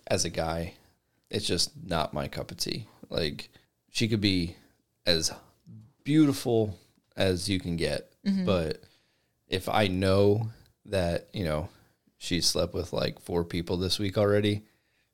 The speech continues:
Speaker 1: I'm not gonna be interested.
Speaker 2: I mean, I can understand that. And there's no way of really knowing either. So I kinda get that.
Speaker 1: I mean, there's,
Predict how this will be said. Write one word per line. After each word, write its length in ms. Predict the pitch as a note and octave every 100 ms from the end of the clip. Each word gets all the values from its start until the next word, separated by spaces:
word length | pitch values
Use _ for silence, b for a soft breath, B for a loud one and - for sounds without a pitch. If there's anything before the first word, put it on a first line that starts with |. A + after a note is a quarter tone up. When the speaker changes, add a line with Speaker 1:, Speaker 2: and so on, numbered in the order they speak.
| _
Speaker 1:
I'm 120 | E2
not 180 | D2 C2+
gonna 140 | - -
be 80 |
interested. 560 | - - - - - - A2+ B B B B
Speaker 2:
I 120 | -
mean, 400 | D#3 F3 D#3 F#3+ - _ -
I 100 | F#3+
can 100 | F3+
understand 560 | F#3 F#3 F3 - - -
that. 260 | C#2 - - _ _ -
And 200 | G#3+ G#3
there's 160 | G#3+ G3+
no 140 | G3+
way 160 | E3+ E3+
of 100 | E3+
really 240 | E3+ D#3+
knowing 340 | D#3 D3+ C#3
either. 440 | C#3+ D#3 A2+ D#3 F3+
So 540 | - E3+ D#3+ D3 E3+ - _
I 100 | F#3
kinda 260 | G3+ - -
get 180 | - -
that. 280 | - - - _ _
Speaker 1:
I 40 | B2
mean, 340 | B2 G#2 F#2+ -
there's, 260 | G#2+ F2+